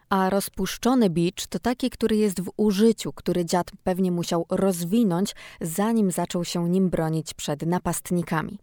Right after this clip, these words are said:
Stanisław Dubisz wyjaśnia także, że w znaczeniu czasownika rozpuścić się, rozpuszczać się,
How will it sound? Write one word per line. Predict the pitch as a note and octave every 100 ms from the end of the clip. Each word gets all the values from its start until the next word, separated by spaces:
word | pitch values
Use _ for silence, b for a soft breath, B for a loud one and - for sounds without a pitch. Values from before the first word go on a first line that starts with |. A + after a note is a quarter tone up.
| -
Stanisław | - F3 F#3 - F#3+
Dubisz | F3 F3+ E3 F3+ G3
wyjaśnia | F3 F3+ A3 - G3+
także, | G3+ G3 G3+
że | G3 F#3+ F3+
w |
znaczeniu | F3 F3+ G3 G#3+ G3
czasownika | - F3+ F3 F#3 G#3+ G3
rozpuścić | F3+ F3+ - - A#3 - - F3 -
się, | - E3+ F#3+ F3+
rozpuszczać | E3 - - F#3+ F#3 - F#3+ F3
się, | - - F#3+